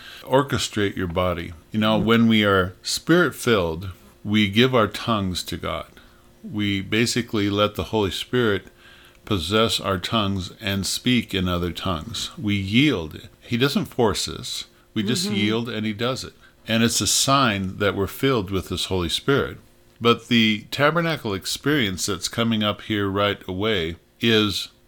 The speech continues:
Speaker 1: the finishing work of that baptism of the Holy Spirit. Because whereas with the baptism of the Holy Spirit, we begin to give the first fruits of our lives to God, which is our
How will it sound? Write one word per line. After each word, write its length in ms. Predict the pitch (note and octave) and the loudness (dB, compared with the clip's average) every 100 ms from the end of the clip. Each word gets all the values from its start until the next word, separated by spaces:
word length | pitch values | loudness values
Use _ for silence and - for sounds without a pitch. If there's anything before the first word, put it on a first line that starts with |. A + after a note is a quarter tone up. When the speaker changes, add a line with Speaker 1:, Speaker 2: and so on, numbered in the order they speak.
| _ | _
Speaker 1:
the 200 | G#2 G#2 | -4 -2
finishing 560 | G2+ C#3 C#3+ - A#2+ A2 | 0 -2 0 0 0 2
work 360 | B2+ G#2+ - - | 2 2 -2 -6
of 180 | G2 F2+ | -6 0
that 400 | G#2 G2+ F2+ - - _ _ - | 2 4 2 -4 -20 _ _ -6
baptism 640 | G2+ G#2 G2+ - G2 F#2+ | 0 2 2 0 0 0
of 60 | F2+ | 0
the 80 | F2 | -2
Holy 240 | F#2 F2+ D#2 | 0 0 0
Spirit. 440 | - A2 F2 - - _ | 0 2 2 -2 -12 _
Because 460 | G#2+ G2+ A2+ G#2 F#2+ | -10 -4 0 0 0
whereas 500 | A2 A2+ A2 G2+ - - - - _ _ - | 0 4 4 2 -4 -14 -20 -20 _ _ -4
with 160 | A2+ | -4
the 60 | G#2+ | 0
baptism 580 | A2 A#2+ - A#2+ A#2 G#2 | 2 2 2 -2 0 -2
of 40 | |
the 120 | F2+ | -2
Holy 180 | - G#2+ | -2 -2
Spirit, 420 | G2 - C3 A2+ G2+ | -2 0 2 2 0
we 140 | G#2 | -4
begin 720 | F2+ F2 G2+ C3 A#2+ E2+ F#2 F#2+ _ _ _ - | -2 -4 0 0 0 -2 -6 -12 _ _ _ -6
to 80 | G2 | 0
give 180 | G#2 F#2 | 0 0
the 180 | F#2+ F#2 | 0 4
first 300 | C3+ C#3+ - | 4 4 2
fruits 320 | G#2 G2 - | 0 0 0
of 120 | F2 | 0
our 100 | F2 | 0
lives 340 | F2 F2 E2 - | 2 2 0 -6
to 100 | E2+ | -2
God, 320 | G#2 A#2+ F#2+ | 2 4 2
which 240 | F#2 - | -2 -2
is 160 | F#2 E2+ | -4 0
our 300 | F2+ E2+ E2+ | 0 0 0